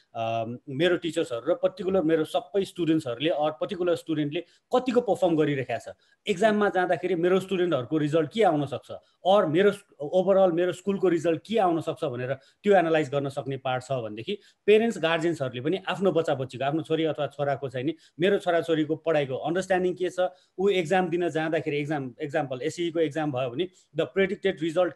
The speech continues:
के हुन सक्छ भनेर बाउ आमालाई चाहिँ नि, अ, गार्जियनहरूलाई चाहिँ नि एक्जाममा जानुभन्दा अगाडि आफ्नो बच्चा बच्चीको चाहिँ नि, आफ्नो छोराछोरीको चाहिँ नि रिजल्ट प्रेडिक्ट गर्न सकिन्छ।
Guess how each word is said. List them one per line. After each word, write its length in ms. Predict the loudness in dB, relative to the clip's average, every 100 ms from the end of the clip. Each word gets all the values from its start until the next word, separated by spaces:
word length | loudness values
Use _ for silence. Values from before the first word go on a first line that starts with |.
| -2
के 80 |
हुन 220 | 2 2 0
सक्छ 280 | -4 -4
भनेर 380 | -6 -6 -4 -2
बाउ 340 | -2 -6 _ 2
आमालाई 480 | 4 2 -2 -2
चाहिँ 180 | -4 -2
नि, 200 | 0 0
अ, 200 | -2 -4
गार्जियनहरूलाई 600 | 0 0 0 -4 -4 -6
चाहिँ 200 | -6 -6
नि 140 | -6 -6 _ _
एक्जाममा 360 | -4 0 2 2
जानुभन्दा 600 | 0 2 2 4 4 4
अगाडि 300 | 4 2 0
आफ्नो 280 | -2 -4 -6
बच्चा 240 | -4 -4
बच्चीको 340 | -4 -6 -10 -10
चाहिँ 140 | -8
नि, 60 | -8
आफ्नो 140 | -10
छोराछोरीको 520 | -6 -6 -6 -10 -12
चाहिँ 180 | -14 -12
नि 120 | -12 -14 _ -6
रिजल्ट 280 | 0 0
प्रेडिक्ट 280 | 0 -6 -8
गर्न 160 | -10 -12
सकिन्छ। 360 | -18 -20 -20